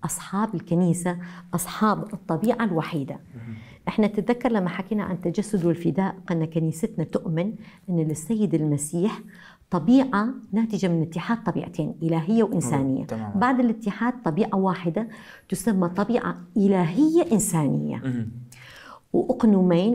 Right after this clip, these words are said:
Speaker 1: أقنوم إلهي كامل، أقنوم إنساني كامل،
Speaker 2: مهم.
Speaker 1: اتحدوا الأقنومين بأقنوم واحد إلهي إنساني،
Speaker 2: مهم.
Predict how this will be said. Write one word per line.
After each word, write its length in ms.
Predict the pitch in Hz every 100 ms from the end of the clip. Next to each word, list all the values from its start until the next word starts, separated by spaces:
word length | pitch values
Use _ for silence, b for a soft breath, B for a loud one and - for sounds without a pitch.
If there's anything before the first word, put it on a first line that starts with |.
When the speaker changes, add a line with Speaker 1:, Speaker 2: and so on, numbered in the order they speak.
| 233
Speaker 1:
أقنوم 300 | 190 170 208
إلهي 420 | 208 196 202 185
كامل، 440 | 196 190 214 269 269
أقنوم 340 | - 185 190
إنساني 440 | 170 156 190 175
كامل، 520 | 175 180 202 285 359 -
Speaker 2:
مهم. 160 | - -
Speaker 1:
اتحدوا 380 | 247 269 226
الأقنومين 520 | - 226 196 196 220 170
بأقنوم 460 | - - 196 208
واحد 380 | 170 151 - 214 - B B B -
إلهي 540 | 190 202 240 262 285 202
إنساني، 640 | 175 180 175 143 101 - -
Speaker 2:
مهم. 280 | 120 110